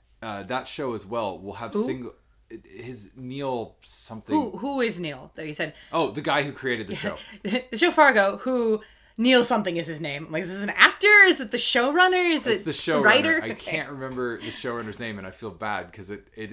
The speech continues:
Speaker 1: is my favorite currently running show on television.
Speaker 2: Oh, cool.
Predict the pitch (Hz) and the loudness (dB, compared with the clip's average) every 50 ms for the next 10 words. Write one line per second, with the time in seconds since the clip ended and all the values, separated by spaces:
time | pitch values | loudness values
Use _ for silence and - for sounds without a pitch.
0 | 110 - - 117 117 120 110 127 120 110 101 - - - 120 123 123 107 113 117 | -12 -12 -12 -10 -10 -10 -10 -8 -8 -8 -10 -10 -8 -6 -4 -4 -4 -4 -6 -10
1 | - - - - 117 113 110 95 95 104 98 85 82 92 92 95 95 90 90 85 | -10 -12 -16 -14 -12 -12 -12 -12 -12 -14 -14 -12 -12 -12 -12 -12 -12 -14 -16 -18
2 | - - - 92 87 85 82 76 82 - 98 98 90 82 71 71 69 73 76 73 | -16 -14 -12 -10 -10 -10 -12 -14 -14 -12 -10 -10 -10 -10 -12 -16 -20 -20 -20 -20
3 | 73 _ _ - 214 226 214 - - 233 285 233 139 127 - | -20 _ _ -12 -10 -10 -10 -8 -8 -6 -6 -4 -6 -6 -10